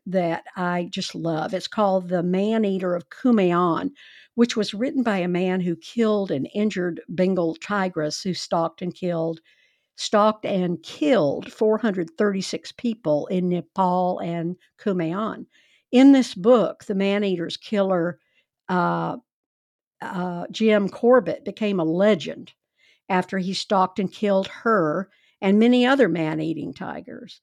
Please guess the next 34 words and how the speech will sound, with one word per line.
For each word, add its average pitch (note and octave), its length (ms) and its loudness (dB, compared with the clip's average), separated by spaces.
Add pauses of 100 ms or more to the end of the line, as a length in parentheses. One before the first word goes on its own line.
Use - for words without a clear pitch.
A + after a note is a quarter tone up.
(760)
And G#3+ 160 2
I, G3+ 100 2
why A#3+ 400 2
am C4+ 180 2
I A#3 180 0
talking A3 440 -6
about F3+ 280 -6
this G3 180 -8
book? D#4 280 -4
Well, A3 100 -2
to C4 140 0
me, A#3+ 460 4
Randy A#3+ 440 0
Roth A#3+ 400 2
is F#3+ 240 -4
that F3+ 220 -2
hungry A3 600 0
tigress G3 640 -4
in E3 140 -2
human E3 300 0
form. C#3+ 320 -8 (1000)
In A#3 180 8
his A3+ 220 6
book, C4 340 2
Corbett A3+ 460 0
describes G3 480 -6
his F#3+ 220 -10
hunt G#3+ 360 -4
for A3 120 -6
the A3 100 -4
man-eater, F#3+ 800 -2
and E3+ 160 -2
once G3+ 260 -2
killed, A3+ 520 0